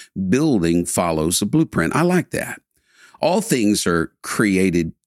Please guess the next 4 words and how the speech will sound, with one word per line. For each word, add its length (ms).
twice. 680
The 160
initial 540
dream 880